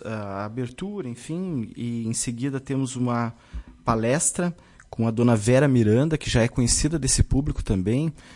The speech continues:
que tem o dom da, da, da, da contagiante da alegria, né? A Vera é muito querida pelo, por todos nós, e ela vai fazer uma palestra sobre motivação e qualidade de vida. Então é uma reflexão aí, né, do quanto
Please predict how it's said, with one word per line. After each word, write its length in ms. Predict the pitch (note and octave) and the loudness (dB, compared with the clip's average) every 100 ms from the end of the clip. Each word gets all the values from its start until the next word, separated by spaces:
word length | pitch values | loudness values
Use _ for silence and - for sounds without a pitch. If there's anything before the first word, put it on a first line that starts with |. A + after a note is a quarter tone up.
| - - | -20 -6
que 360 | A#2 G#2 F#2+ - - - | -2 0 -2 -6 -14 -2
tem 180 | A#2+ B2+ | 2 4
o 80 | A2+ | 4
dom 300 | G#2+ B2+ C#3+ | 6 6 6
da, 300 | A#2 G2 G#2+ _ - | 4 2 -2 _ -2
da, 320 | G#2+ G2+ G2 G#2+ - - - - | 0 0 -2 -6 -14 -14 -12 -10
da, 180 | - A#2 | -8 -2
da 160 | A2 | -2
contagiante 760 | - D3 D3 A2+ A2+ C#3+ E3+ B2+ | 2 2 4 4 6 4 4 2
da 100 | A#2 | 4
alegria, 600 | G#2+ F#2 A#2 D3+ E3+ A#2 | 2 2 2 2 2 2
né? 220 | B2 D#3+ - - - _ | 0 -2 -8 -20 -20 _
A 80 | A2+ | -10
Vera 420 | G#2+ A#2+ B2 A#2 - | -4 -2 0 -2 -2
é 100 | A2+ | -2
muito 260 | B2 - | -2 -4
querida 440 | - A#2 A2+ C#3 C#3 | -4 -2 -2 -2 -2
pelo, 260 | A#2+ G#2+ | -2 -4
por 200 | - A2 | -6 -8
todos 300 | - A2+ G#2 | -6 -6 -4
nós, 440 | G#2 A2 D#3 - - - - - - | -2 -2 -2 -4 -10 -20 -20 -20 -8
e 200 | B2+ C#3 | -2 0
ela 160 | C#3+ D3+ | 2 0
vai 120 | D#3 | -2
fazer 180 | E3+ F3 | -2 -2
uma 140 | F3 | -2
palestra 320 | E3+ D#3+ - | -2 -2 -2
sobre 140 | E3 E3 | -4 -6
motivação 500 | E3 - D3+ - D#3+ | -6 -2 -2 0 -2
e 40 | |
qualidade 360 | - D3+ D3 D3+ | -2 -2 -2 -2
de 80 | |
vida. 360 | C3 G#2 E2+ - - - _ | -2 -2 -4 -8 -14 -20 _
Então 280 | - B3+ D4 | -14 -8 -6
é 60 | D4 | -4
uma 140 | C#4 | -2
reflexão 640 | F3+ - E3+ - - D#3+ D3+ | -2 0 -2 0 0 0 0
aí, 180 | C3 | 0
né, 180 | C#3+ C#3 | 0 -2
do 180 | C3+ B2+ - - | -4 -10 -10 0
quanto 420 | C#3 C#3 D3 | 0 2 -2